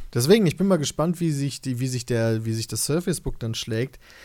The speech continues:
weil alles andere ist es halt, ist es halt ganz gut. Wobei ich auch dazu sagen muss, Magix hat mich halt enttäuscht. Ähm,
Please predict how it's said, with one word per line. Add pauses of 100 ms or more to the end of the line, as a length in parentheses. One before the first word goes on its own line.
(160)
weil
alles
andere
ist
es
halt,
ist
es
halt
ganz
gut.
Wobei
ich
auch
dazu
sagen
muss,
Magix
hat
mich
halt
enttäuscht. (640)
Ähm,